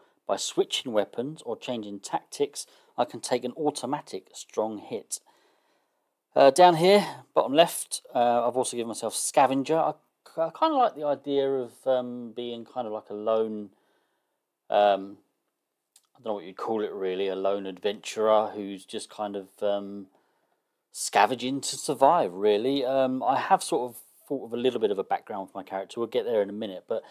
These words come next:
yeah, I like the idea that I, I just, I'm kind of doing what I can to survive and make money. You know, I'll do any job,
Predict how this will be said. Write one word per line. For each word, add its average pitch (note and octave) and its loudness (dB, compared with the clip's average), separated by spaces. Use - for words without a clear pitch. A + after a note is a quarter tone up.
yeah, G#3+ 6
I G#3+ 8
like A#3+ 6
the F3+ -2
idea D#3 2
that B2+ 2
I, A#2 -4
I A2+ -8
just, - -16
I'm A2+ -12
kind B2 -4
of G#2 -12
doing A2+ -4
what A2 2
I G#2 0
can G2 -8
to G2 -12
survive F2 -10
and F#2 -18
make G2 -14
money. F#2+ -14
You G#2 -6
know, G2 2
I'll G#2 0
do G2 -2
any A2+ 0
job, G2+ 0